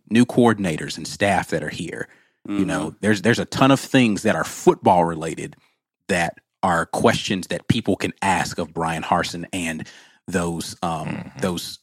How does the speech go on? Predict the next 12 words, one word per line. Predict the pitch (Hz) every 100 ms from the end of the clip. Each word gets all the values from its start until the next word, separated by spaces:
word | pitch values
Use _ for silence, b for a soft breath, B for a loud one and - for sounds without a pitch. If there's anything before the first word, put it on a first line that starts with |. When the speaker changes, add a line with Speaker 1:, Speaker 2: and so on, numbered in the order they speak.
| _
Speaker 1:
uh, | 80 64 -
players | - 110 90 -
that | 87
he | 90
brings | 80 87 82
with | 98 90
him | 90 78 - b b b _
that | 98 -
would | 92 -
be | 107 120 113 110 _ _ _ _
fodder | - 120 123 87 95 -
for, | - 90